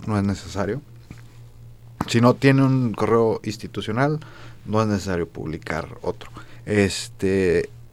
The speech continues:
¿qué otra cosa? El listado de servicios y, y los programas que ofrece, eh, el sujeto obligado. Eh, los programas de capacitación, es decir, cómo están capacitados los servidores públicos.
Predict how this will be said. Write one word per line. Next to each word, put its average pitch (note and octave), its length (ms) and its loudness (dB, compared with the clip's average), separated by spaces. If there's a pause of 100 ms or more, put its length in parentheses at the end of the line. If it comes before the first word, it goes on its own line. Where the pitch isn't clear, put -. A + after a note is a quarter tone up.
(220)
¿qué C3 120 4
otra B2+ 220 2
cosa? D#3 380 4
El D3+ 100 4
listado C3 300 4
de C3 60 6
servicios C3+ 800 2
y, A#2 120 -4 (520)
y G#2+ 580 2
los F#2+ 240 2
programas G#2+ 760 4
que F#2 100 -6
ofrece, G#2 560 -2 (540)
eh, F#2 420 0
el F#2+ 140 0
sujeto G#2+ 400 2
obligado. G#2 500 4 (500)
Eh, G#2 600 2
los G#2 180 0
programas A#2 380 6
de A#2 80 2
capacitación, G#2+ 640 0
es C3 100 2
decir, A#2+ 280 0
cómo B2 240 -2
están A#2+ 240 0
capacitados G#2 560 -2
los A2+ 100 -6
servidores F#2+ 380 -4
públicos. A#2+ 460 -4